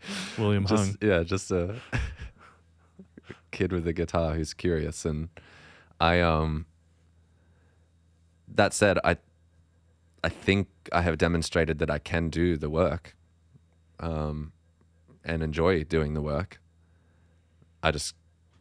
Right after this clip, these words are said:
Speaker 2: could I do it for a lifetime? Maybe.
Speaker 1: Mm-hmm.
Speaker 2: Don't know.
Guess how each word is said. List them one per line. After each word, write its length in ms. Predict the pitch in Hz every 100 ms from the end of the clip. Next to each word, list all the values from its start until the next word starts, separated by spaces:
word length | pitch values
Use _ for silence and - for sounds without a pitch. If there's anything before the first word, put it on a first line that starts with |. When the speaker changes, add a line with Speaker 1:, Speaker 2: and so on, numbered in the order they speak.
| _ -
Speaker 2:
could 140 | 90
I 80 | 80
do 120 | 80
it 80 | 78
for 100 | -
a 40 | 76
lifetime? 540 | 76 76 - 62 80 - _ _ _ _ _ _ _ _ _ -
Maybe. 260 | 156 131 - _ _ _ _ _ _ -
Speaker 1:
Mm-hmm. 240 | 110 101 95 - _ _
Speaker 2:
Don't 120 | -
know. 100 | 156